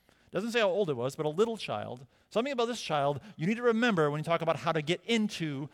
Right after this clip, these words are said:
the kingdom. Notice how emphatic this is. "Unless you do this one thing,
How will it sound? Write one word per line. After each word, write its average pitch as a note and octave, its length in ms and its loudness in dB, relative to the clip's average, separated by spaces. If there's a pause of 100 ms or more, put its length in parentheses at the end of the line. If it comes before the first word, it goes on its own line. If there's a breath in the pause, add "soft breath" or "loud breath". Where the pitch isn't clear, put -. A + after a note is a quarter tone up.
(200 loud breath)
the C#3+ 100 -4
kingdom. C3+ 460 -2 (1900)
Notice A3 160 0
how B3 140 -2
emphatic E3 440 0
this B2+ 220 -8
is. - 340 -12 (560 soft breath)
"Unless A3 720 2
you D#3 140 -6
do E3 200 0
this D#3 300 -4
one A3 500 0 (200)
thing, B2+ 240 0